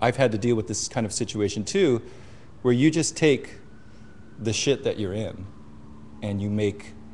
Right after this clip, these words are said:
something out of that. And sooner or later, um, it then becomes a form of self-validation. Um, so now it's very, it's a little more edgy, a little more dangerous, rather,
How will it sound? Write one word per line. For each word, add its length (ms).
something 560
out 220
of 100
that. 240
And 160
sooner 380
or 80
later, 500
um, 400
it 220
then 180
becomes 680
a 60
form 400
of 220
self-validation. 920
Um, 580
so 100
now 200
it's 120
very, 460
it's 120
a 40
little 180
more 360
edgy, 240
a 60
little 180
more 80
dangerous, 680
rather, 360